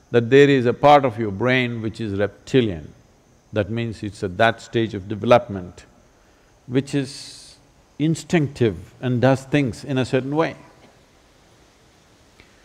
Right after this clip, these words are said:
But over that, a flower of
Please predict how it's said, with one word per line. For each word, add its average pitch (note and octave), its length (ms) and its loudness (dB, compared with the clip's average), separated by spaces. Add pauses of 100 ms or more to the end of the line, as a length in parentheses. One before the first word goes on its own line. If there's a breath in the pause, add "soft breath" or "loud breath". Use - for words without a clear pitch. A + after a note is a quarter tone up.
(140 soft breath)
But F3 300 4
over G3+ 360 8
that, G2 280 0 (840)
a C#3 120 2
flower C#3+ 580 4 (1080)
of A#2 240 4